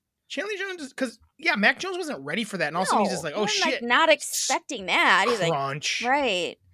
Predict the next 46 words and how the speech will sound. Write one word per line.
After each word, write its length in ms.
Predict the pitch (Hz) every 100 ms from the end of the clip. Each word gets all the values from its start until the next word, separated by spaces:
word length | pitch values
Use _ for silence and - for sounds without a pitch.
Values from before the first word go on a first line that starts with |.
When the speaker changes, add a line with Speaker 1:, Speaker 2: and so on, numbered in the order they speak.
| _ _ _
Speaker 1:
Wow, 280 | 139 127 131
what 100 | 233
a 60 | -
terrible 500 | - 151 143 135 120
loss. 520 | 110 101 - - - _ _ _
Speaker 2:
Yeah. 220 | - - - -
Speaker 1:
What 100 | 226
a 60 | 226
funny 320 | - 180 175
win 300 | 160 156 113
for 260 | - - 131
the 160 | 123 131
Raiders, 320 | 131 127 107
too. 120 | 214
Speaker 2:
Right? 380 | 220 202 277 349
<laughs> 60 | 269
So 400 | - - 311 302
funny. 460 | - 320 294 - - - _ _ _ _ _ _ _ -
Speaker 1:
That's 160 | 190 226 110
fun. 300 | 104 104 - _
I'm 120 | 180
glad 200 | 160 127
I 60 | 104
saw 240 | - 101
that. 220 | 101 101 - -
Speaker 2:
I 40 |
just 180 | 466 587
Speaker 1:
What 100 | 659
was 100 | -
your 100 | 453
Speaker 2:
love 80 | 220
Speaker 1:
take? 160 | - 233
Speaker 2:
a, 60 | - - _ _ _ _
I 200 | 370 339 185
Speaker 1:
Was 80 |
there 120 | 170 160
a 20 |
take 160 | 175
Speaker 2:
just 120 | 175 196
Speaker 1:
on 80 |
that, 200 | 208 226
or? 220 | 190 131 - _ _ _ _
Speaker 2:
Uh, 320 | 262 247 220 208 -
it 140 | 233 202
was 180 | 220 190 -
awesome. 560 | 185 190 - 277 339